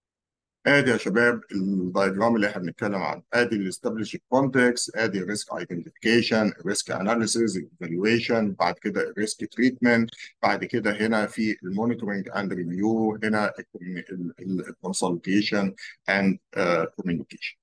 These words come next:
ادي الفيزز بتاعت الريسك مانجمنت كلها، دي الفيزز بتاعت الريسك مانجمنت كلها. تمام؟ دي ال-، ال-، ال-، الفيزز بتاعتها كل، بتاعتها كلها.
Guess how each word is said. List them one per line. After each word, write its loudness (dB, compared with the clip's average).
ادي 4
الفيزز 0
بتاعت 0
الريسك -2
مانجمنت 4
كلها، 2
دي 6
الفيزز 2
بتاعت -2
الريسك -4
مانجمنت -2
كلها. -2
تمام؟ 4
دي 4
ال-، 2
ال-، -2
ال-، 0
الفيزز 4
بتاعتها 0
كل، 2
بتاعتها 0
كلها. 0